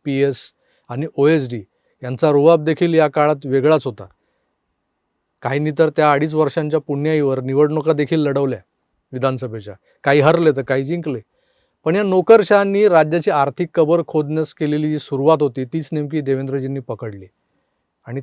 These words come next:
त्यावरच आपला फावडा चालवलाय. प्रचंड असं बहुमत, मित्रपक्षांचा पाठिंबा आणि संपलेला विरोधी पक्ष, ज्याचं विधिमंडळात अस्तित्व शिल्लक नाहीये, असं असताना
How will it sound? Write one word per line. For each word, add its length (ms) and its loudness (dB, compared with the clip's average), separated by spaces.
त्यावरच 320 0
आपला 240 -2
फावडा 280 -2
चालवलाय. 480 -8
प्रचंड 400 -2
असं 240 2
बहुमत, 320 0
मित्रपक्षांचा 720 -4
पाठिंबा 600 -6
आणि 160 -8
संपलेला 520 -2
विरोधी 320 -2
पक्ष, 280 -8
ज्याचं 360 -4
विधिमंडळात 640 -4
अस्तित्व 400 -6
शिल्लक 360 -8
नाहीये, 280 -16
असं 180 0
असताना 400 -2